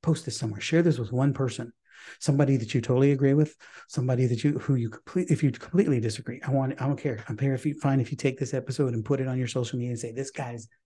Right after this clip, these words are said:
nuts." I'm good with that too. Right? But make sure you take action on this. I wanna know what you really think. If you're lukewarm, we got a problem, but I'm hoping you're all in, or you're, you're, you got questions and challenges, and I'm okay with all of that. God bless you. We'll see you on the next one.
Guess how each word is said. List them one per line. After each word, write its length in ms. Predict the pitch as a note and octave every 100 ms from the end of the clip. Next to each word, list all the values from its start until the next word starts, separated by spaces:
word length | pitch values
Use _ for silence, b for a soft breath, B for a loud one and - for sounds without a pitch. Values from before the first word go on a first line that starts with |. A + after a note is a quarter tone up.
| _ -
nuts." 560 | A#2 B2 C#3+ - - -
I'm 160 | B2+
good 160 | B2 A#2+
with 100 | A#2
that 160 | A2 G#2+
too. 180 | - - _ _ _ -
Right? 180 | D3+ C#3 B B B
But 220 | B2 A#2+ B B
make 100 | F3+
sure 140 | E3+ D3
you 60 |
take 200 | B2+ A#2+
action 300 | G#2+ G#2 -
on 100 | A2+
this. 160 | A#2+ -
I 60 | B2+
wanna 200 | B2 A#2
know 140 | A2+
what 260 | A2+ A2 -
you 140 | A2
really 220 | B2+ A2 G#2
think. 360 | A#2 A#2+ - _
If 140 | D3+ -
you're 100 | A#2+
lukewarm, 560 | D3+ D#3 D3+ D3+ D#3 -
we 120 | C3+
got 180 | A#2 G#2+
a 40 |
problem, 400 | G#2 G#2 A#2 B2 - B B
but 80 | -
I'm 80 | A#2+
hoping 280 | A2+ A#2 G#2+
you're 180 | A2 A2
all 160 | A#2
in, 240 | A#2+ C3+ C3+ B
or 320 | - F3 E3 - _ B _
you're, 260 | - C3 B2 - -
you're, 240 | C3+ A#2 C3
you 120 | C3
got 200 | A#2+ G#2+
questions 440 | - A2+ B2 G#2
and 80 | A2
challenges, 500 | A2 A2+ G#2+ A#2+ - -
and 120 | A2+
I'm 120 | A2
okay 180 | G#2 A2+
with 180 | G#2 G#2+
all 120 | G#2+
of 80 | G#2+
that. 180 | A#2+ - _
God 180 | - G#2+
bless 220 | A2 A2 C#3+
you. 100 | C#3 _
We'll 120 | - B2
see 140 | -
you 60 | A2+
on 120 | G#2+
the 60 |
next 200 | G#2+ G#2
one. 160 | B2 -